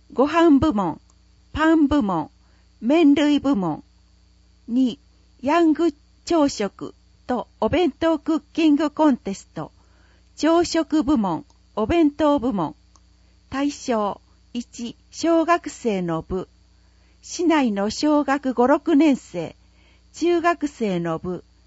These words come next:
市内の中学生。二、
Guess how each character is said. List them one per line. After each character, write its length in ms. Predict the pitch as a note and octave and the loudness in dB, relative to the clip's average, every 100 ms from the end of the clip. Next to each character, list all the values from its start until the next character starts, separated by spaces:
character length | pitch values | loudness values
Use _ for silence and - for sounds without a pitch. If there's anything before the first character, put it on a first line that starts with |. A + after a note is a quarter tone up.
| _ | _
市 240 | - - D#4+ | -12 -4 0
内 280 | D#4+ C#4+ | 2 2
の 180 | G#3 G#3+ | 0 -4
中 300 | - C#4 D4 | -4 0 0
学 280 | C4+ C4 - | 0 -4 -6
生。 340 | - F#3 E3+ - _ _ _ _ - | -18 -14 -14 -16 _ _ _ _ -6
二、 300 | A#3+ C4 | -2 -2